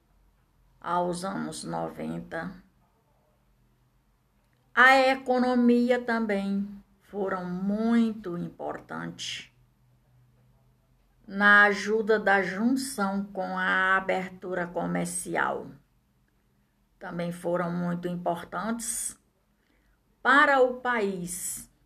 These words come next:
ocorreu a entrada de capital estrangeiro e o aumento da competitividade.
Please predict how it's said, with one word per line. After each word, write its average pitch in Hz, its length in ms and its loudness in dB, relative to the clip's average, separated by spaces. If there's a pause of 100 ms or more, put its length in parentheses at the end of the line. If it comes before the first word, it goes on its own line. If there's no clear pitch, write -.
(640)
ocorreu 220 1120 0 (760)
a 208 240 2
entrada 175 1000 -2 (800)
de - 180 -16
capital 165 880 -6
estrangeiro 190 1040 -2 (800)
e 220 240 -2
o 220 280 0
aumento 202 840 0 (640)
da 170 520 -4 (1080)
competitividade. 180 1800 -4